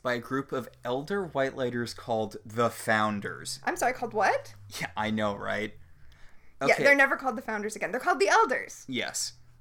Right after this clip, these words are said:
Speaker 1: Fun fact, in New Charmed, uh, the Elders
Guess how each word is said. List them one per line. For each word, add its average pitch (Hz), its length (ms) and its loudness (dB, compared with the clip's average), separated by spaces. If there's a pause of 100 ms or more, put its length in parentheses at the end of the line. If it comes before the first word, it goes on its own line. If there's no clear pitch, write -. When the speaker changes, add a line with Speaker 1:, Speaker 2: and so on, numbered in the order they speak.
(280)
Speaker 1:
Fun 226 280 -4
fact, 135 540 0 (440)
in 120 240 0
New 117 200 2
Charmed, 220 560 -2 (460)
uh, 123 140 0
the 127 220 -4
Elders 131 680 0